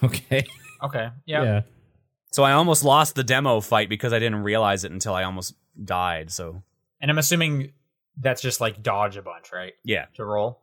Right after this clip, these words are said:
Speaker 2: Okay, yeah. Assassin's Creed does the, the, did the same thing on Origins. If you're on fire, you have to, like, roll around on the ground.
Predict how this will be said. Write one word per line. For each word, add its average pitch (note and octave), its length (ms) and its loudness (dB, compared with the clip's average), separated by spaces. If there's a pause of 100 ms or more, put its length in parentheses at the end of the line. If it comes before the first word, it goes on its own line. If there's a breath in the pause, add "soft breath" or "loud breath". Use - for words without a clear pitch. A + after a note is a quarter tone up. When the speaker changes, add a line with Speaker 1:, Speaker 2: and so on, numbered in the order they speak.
(220)
Speaker 2:
Okay, F2 180 -14 (220)
yeah. F2 140 -16 (760)
Assassin's E3+ 400 -2
Creed B2+ 300 0
does B2 240 0
the, A2+ 400 -2
the, G#2+ 260 -10
did A2+ 140 -6
the G#2 60 -2
same G#2 260 -2
thing G2+ 240 -6
on G#2 160 -8
Origins. G2+ 420 -6
If G#2 120 -16
you're G2+ 80 -6
on G2 100 -6
fire, F#2+ 200 -4
you F#2+ 40 -6
have F#2 100 -10
to, G#2 60 -10
like, G2 140 -8
roll F#2+ 240 -8
around F2 220 -10
on F2 60 -18
the F2 60 -20
ground. E2+ 360 -18